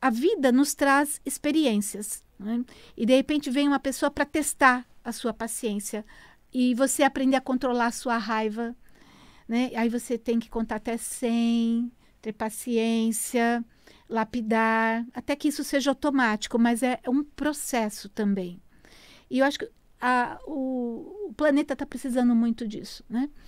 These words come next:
De pessoas que saibam lidar com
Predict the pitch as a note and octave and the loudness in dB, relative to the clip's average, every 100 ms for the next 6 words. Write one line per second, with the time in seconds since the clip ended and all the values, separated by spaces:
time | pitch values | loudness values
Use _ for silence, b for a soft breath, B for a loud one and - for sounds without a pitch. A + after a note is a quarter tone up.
0 | B B - - B3 C#4 C4+ C4+ C#4 - | B B -8 -2 -2 0 -2 -2 -6 0
1 | B3+ A#3 B3+ D#4+ B3 A#3+ C4+ E4 - - | 2 4 4 4 6 6 4 0 -8 -2
2 | C#4 C#4+ D#4 | 2 2 2